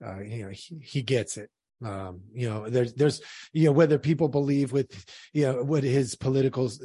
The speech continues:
uh, leanings are or his religious leanings, which my understanding is he's not actually. Um, but all of that stuff, uh, he, in terms of the way he understands the psychology of people, uh, he's, he's on it.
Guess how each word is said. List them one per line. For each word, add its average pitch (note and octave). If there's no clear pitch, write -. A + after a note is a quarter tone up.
uh, A#2
leanings C3
are B2
or A2
his A2
religious A2
leanings, A#2+
which G#2
my A#2
understanding A2+
is G2+
he's F#2+
not G#2
actually. F#2
Um, G#2+
but C#3
all F#3+
of C#3+
that C#3
stuff, -
uh, B2+
he, C#3
in C#3+
terms D#3
of D3
the C#3
way B2+
he C#3+
understands A#2+
the A#2+
psychology B2+
of C3
people, C3
uh, G#2
he's, A#2+
he's C3+
on B2
it. G#2